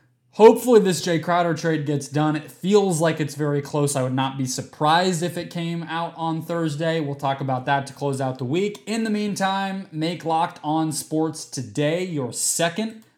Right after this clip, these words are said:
listen or watch on your Thursday.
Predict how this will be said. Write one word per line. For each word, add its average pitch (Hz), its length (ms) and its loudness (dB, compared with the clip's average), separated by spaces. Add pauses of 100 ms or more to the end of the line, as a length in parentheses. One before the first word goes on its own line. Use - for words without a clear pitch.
listen 214 540 -4 (300)
or 120 120 -8
watch 156 540 -2 (1160)
on 165 200 4
your 165 200 2
Thursday. 170 640 -4